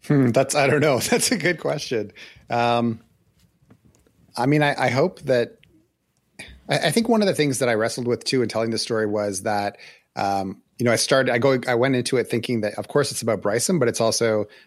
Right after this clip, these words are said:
my experience with Bryson. And then a-, as I went through it more and more, I realized that, um, you know, it shouldn't just be about m-,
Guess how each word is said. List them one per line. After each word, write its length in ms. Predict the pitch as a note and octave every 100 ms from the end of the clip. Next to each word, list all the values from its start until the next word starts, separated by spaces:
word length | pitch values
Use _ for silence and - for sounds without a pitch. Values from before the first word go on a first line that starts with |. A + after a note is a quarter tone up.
| _ -
my 220 | G#2+ G#2+
experience 580 | F#2+ - A2+ A2 A#2 B2
with 140 | G#2
Bryson. 580 | A2 A2 - C3 B2+ - -
And 240 | G#2+ G#2
then 340 | G#2 G2+ G2+ - - _
a-, 140 | - A2 F#2+
as 120 | A#2
I 40 |
went 240 | G#2+ A2+ G#2
through 180 | A#2+ G#2+
it 40 |
more 260 | G#2 G#2+ G#2
and 80 | G#2
more, 240 | A2+ A2
I 40 | G2+
realized 560 | G#2 A2 G2+ G2+ -
that, 420 | G#2 G2 F#2+ - -
um, 340 | G2+ F#2+ G2 -
you 80 | B2
know, 80 | G#2
it 60 |
shouldn't 240 | B2+ C#3 A#2
just 160 | A2
be 80 | A#2+
about 220 | G#2+ G#2 G#2
m-, 140 | G#2